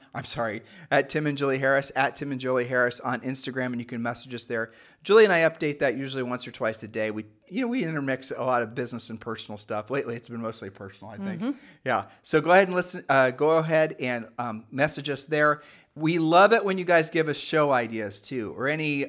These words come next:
Speaker 1: like,
Speaker 2: Yeah.
Speaker 1: anything that you think that we might be, um, able to convey to our millions of listeners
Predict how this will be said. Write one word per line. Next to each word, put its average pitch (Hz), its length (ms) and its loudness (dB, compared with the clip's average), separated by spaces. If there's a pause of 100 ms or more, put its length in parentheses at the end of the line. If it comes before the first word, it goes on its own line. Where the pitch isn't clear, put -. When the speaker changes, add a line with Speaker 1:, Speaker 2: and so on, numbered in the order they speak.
(100)
Speaker 1:
like, 127 200 2
Speaker 2:
Yeah. - 80 -8
Speaker 1:
anything 226 420 0
that 196 160 -8
you 196 160 -2
think 190 420 -4 (400)
that 131 160 0
we 170 160 -2
might 156 400 0
be, 143 400 -2 (140)
um, 120 420 0
able 139 260 -2
to 127 520 -6
convey 135 580 0
to 131 380 -6
our 113 360 0 (140)
millions 156 400 2
of 131 140 -8
listeners 131 560 -6